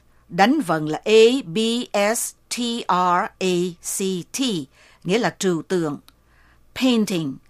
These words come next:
P A I N T I N G, nghĩa là bức họa, bức tranh.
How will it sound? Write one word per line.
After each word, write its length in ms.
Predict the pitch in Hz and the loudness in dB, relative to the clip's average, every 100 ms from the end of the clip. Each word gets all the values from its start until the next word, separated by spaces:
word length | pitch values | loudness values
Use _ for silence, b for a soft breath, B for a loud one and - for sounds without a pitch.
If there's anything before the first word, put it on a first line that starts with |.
| b b b b | b b b b
P 80 | - 254 262 247 - | -6 0 2 0 0
A 580 | 226 233 - 190 190 185 | 0 0 -2 -2 -2 -4
I 140 | 185 - 175 175 | -6 -6 -4 -2
N 200 | 180 196 302 302 _ - | -2 -2 -4 -8 _ -12
T 80 | |
I 500 | 196 185 180 175 175 - | -8 -2 0 0 -4 -6
N 320 | 165 165 160 - | -6 -4 -4 -4
G, 40 | 240 175 143 _ b b b | -4 -4 -8 _ b b b
nghĩa 120 | 170 | -4
là 120 | 214 | -2
bức 200 | 170 220 | -2 -4
họa, 440 | - 180 160 147 - - _ | -6 -4 -2 -2 -6 -14 _
bức 240 | 220 269 - | -6 -4 2
tranh. 280 | 214 185 | 2 2